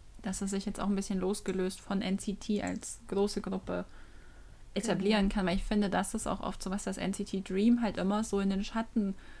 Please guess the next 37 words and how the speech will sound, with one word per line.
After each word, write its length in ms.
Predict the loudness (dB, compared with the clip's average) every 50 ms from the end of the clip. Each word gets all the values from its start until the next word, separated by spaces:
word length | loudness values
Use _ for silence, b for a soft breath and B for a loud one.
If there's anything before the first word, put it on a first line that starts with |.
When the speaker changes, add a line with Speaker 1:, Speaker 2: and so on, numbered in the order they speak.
| B B B
Speaker 1:
von 380 | -4 0 2 2 2 4 4
eben 320 | 4 4 4 4 2 0 0
zum 120 | 0 -2
Beispiel 180 | -2 0 0 -2
N 80 | -2
C 100 | -2 -2
T 120 | -2 -2 -2
one 100 | -2 -2
two 100 | -2 -2
seven 320 | 0 0 0 0 0 0
auch 140 | -2 -2 -2
geschoben 380 | -4 -6 -4 -2 -2 -2 -2 -2
wurde. 200 | -2 -2 -2 0
Jetzt 180 | -2 -2 -2
vielleicht 260 | -4 -6 -6 -6 -4 0
unabsichtlich 800 | 2 2 2 2 0 0 -2 -2 -2 -2 -2 -6 -6 -4 -4 -4
auch. 240 | -2 -2 -2 -4 -8 B B B B B B B B B B B B B
Oder 160 | 0 2 2 2
dass 140 | 2 2
sie 80 | 2 4
Speaker 2:
Aber 80 | 6 6
Speaker 1:
halt 120 | 6 4
Speaker 2:
es 120 | 4 4
war 80 | 6 8
Speaker 1:
immer 120 | 8 8 8
Speaker 2:
halt 80 | 6
Speaker 1:
im 60 | 6 4
Speaker 2:
immer 120 | 4 4
als 160 | 2 2 4 4
Speaker 1:
Schatten 140 | 4 4
von 260 | 4 4 4 4 4 4
Speaker 2:
temporäre 640 | 2 2 2 0 -2 -2 -4 -6 -8 -6 -2 2
Speaker 1:
Ja, 140 | 4 4 6
Speaker 2:
Gruppe 140 | 6 6 6
Speaker 1:
genau. 200 | 6 6 6 6
Speaker 2:
gedacht. 160 | 4 4 2
Speaker 1:
Und 140 | 0 -2 -2